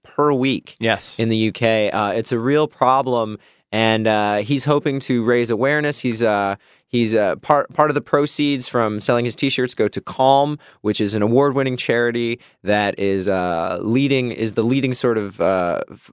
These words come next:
Speaker 1: leading the fight against male suicide.
Speaker 2: That's right. And in this country, seventy percent of suicides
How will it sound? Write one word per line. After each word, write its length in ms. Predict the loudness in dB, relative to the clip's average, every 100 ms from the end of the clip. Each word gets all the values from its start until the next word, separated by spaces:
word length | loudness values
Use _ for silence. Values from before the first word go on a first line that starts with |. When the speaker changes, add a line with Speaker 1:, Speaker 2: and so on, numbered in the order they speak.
| _
Speaker 1:
leading 420 | -8 -2 2 2
the 80 | 0
fight 380 | 0 0 0 -2
against 400 | -6 -2 -2 -4
male 220 | -2 -2 -2
suicide. 340 | -2 0 0
Speaker 2:
That's 140 | 0
right. 160 | 0 0
And 160 | 0 -2
in 140 | 0
this 160 | -2 -2
country, 400 | -2 -2 -2 -2
seventy 380 | 0 0 0
percent 420 | -2 -4 0 0 0
of 80 |
suicides 720 | 0 0 0 2 2 0 -2